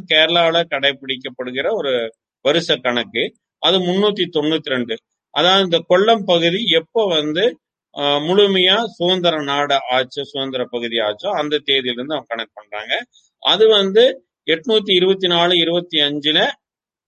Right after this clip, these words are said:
ஆ, காமன் எரால சுதந்திரம் ஆச்சு. அதுல இருந்து முன்னூத்தி தொண்ணூத்தி ரெண்டுன்னு போடும்போது நம்மளுக்கு வந்து களி நாலாயிரத்தி முன்னூத்தி பதினேழுங்கிறது நம்மளுக்கு வந்து மூவாயிரத்தி நூத்தி ஒண்ணு பி சி இ. அந்த காலத்துல களி வருஷம் துவங்குச்சுன்னு நம்மளுக்கு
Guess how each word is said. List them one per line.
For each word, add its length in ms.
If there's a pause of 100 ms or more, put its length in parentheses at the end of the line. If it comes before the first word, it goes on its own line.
(100)
ஆ, 320
காமன் 380
எரால 380
சுதந்திரம் 460
ஆச்சு. 320
அதுல 320
இருந்து 200
முன்னூத்தி 480
தொண்ணூத்தி 300
ரெண்டுன்னு 260
போடும்போது 540 (300)
நம்மளுக்கு 300
வந்து 320
களி 300 (180)
நாலாயிரத்தி 560
முன்னூத்தி 340 (160)
பதினேழுங்கிறது 960 (600)
நம்மளுக்கு 340
வந்து 320
மூவாயிரத்தி 520
நூத்தி 320
ஒண்ணு 220
பி 260
சி 200
இ. 240
அந்த 500 (320)
காலத்துல 480 (340)
களி 260
வருஷம் 460
துவங்குச்சுன்னு 600
நம்மளுக்கு 360